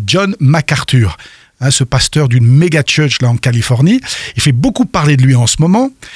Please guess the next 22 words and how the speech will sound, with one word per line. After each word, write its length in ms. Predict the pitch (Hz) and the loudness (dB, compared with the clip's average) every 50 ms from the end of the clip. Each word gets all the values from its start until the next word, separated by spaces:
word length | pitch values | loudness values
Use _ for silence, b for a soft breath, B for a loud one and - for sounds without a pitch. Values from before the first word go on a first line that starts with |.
| B B B B B - | B B B B B -2
Euh, 180 | 139 135 143 - - | 0 0 0 2 2
il 160 | 156 151 147 | 2 2 2
brave 360 | 127 131 135 202 240 247 214 | 2 0 0 0 0 0 0
les 200 | 196 190 160 190 | 0 0 2 0
interdictions 1120 | 202 160 - _ _ _ - 185 165 147 143 180 - - - - - 185 214 226 233 247 | -2 -2 -4 _ _ _ -4 -2 -2 0 -2 -2 -2 -2 -2 -2 -2 0 0 0 0 0
et 120 | 262 208 190 | 0 0 2
ne 120 | 185 185 | 2 2
veut 180 | 190 170 208 202 | 2 2 0 0
surtout 560 | - - - - 285 240 - _ - 254 233 | 0 0 0 -2 -2 -4 -6 _ 0 0 0
pas 240 | - - - 247 214 | 0 -2 -2 -2 -2
fermer 460 | - - - 247 196 185 220 240 220 | 0 -2 -2 -2 -2 -2 -2 0 0
son 180 | - - 214 220 | 0 0 0 -2
église. 460 | 220 208 180 196 180 156 120 110 B B B B B B B | 0 0 0 2 2 2 0 -2 B B B B B B B
Alors 160 | 175 120 117 | -2 0 0
j'ai 100 | - 226 | 0 0
envie 160 | 254 262 302 294 | 0 0 2 2
de 80 | 247 | 2
lui 140 | 202 214 208 | 2 2 2
dire 260 | 170 202 208 196 156 | 2 2 2 0 0
à 60 | 143 | -2
ce 100 | 135 - | -2 -2
pasteur, 540 | - 147 135 - - - 139 120 104 90 - | -2 -2 -2 -2 0 0 0 0 0 -2 -4